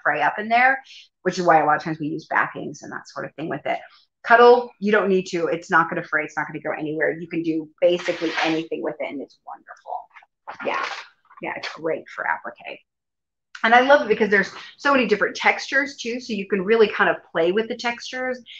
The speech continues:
and get the look that you want, depending on which backing you use, which topping you use. So, like, on this one,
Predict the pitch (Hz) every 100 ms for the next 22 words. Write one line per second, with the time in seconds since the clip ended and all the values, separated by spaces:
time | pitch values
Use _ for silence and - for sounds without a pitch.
0 | - 180 185 - 151 170 170 240 226 247
1 | 254 254 - 190 196 185 165 165 - 156
2 | 170 180 175 160 151 165 156 - 139 -
3 | - - - _ 190 175 170 160 160 175
4 | - - - - 208 196 190 185 190 185
5 | 214 233 - 196 175 170 170